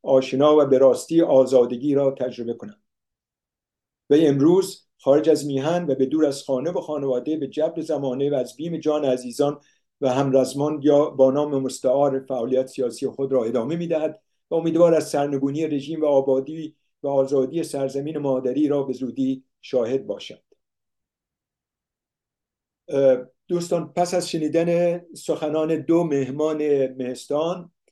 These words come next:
اه، لطفاً، اه، پرسش‌ها و اظهار نظرهاشون رو، اه، یادداشت بفرمایند و در پایان بخش اول نشست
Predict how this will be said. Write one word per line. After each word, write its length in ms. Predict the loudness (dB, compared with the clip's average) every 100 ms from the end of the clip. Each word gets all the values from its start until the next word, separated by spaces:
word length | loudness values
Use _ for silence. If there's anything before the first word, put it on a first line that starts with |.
| _
اه، 80 | -2 0 0 -2
لطفاً، 540 | 0 0 0 -4 -4 -2
اه، 280 | -2 -2 -8 -14 -20 _
پرسش‌ها 460 | -4 -4 -6 -2 2
و 80 |
اظهار 260 | 2 0 -2 -2
نظرهاشون 440 | 0 0 -2 -4
رو، 180 | -2 -2 -8 _ _
اه، 120 | -4 0
یادداشت 520 | 0 2 0 0 -4
بفرمایند 680 | -2 -2 -2 -2 -4 -4 -14 _ _ -6
و 320 | 2 4 4
در 140 | 2 0
پایان 500 | 0 0 0 -2 -2
بخش 360 | -2 -6 -6
اول 420 | -4 -4 -2 -4 -4
نشست 640 | -8 -6 -4 -4 -8 _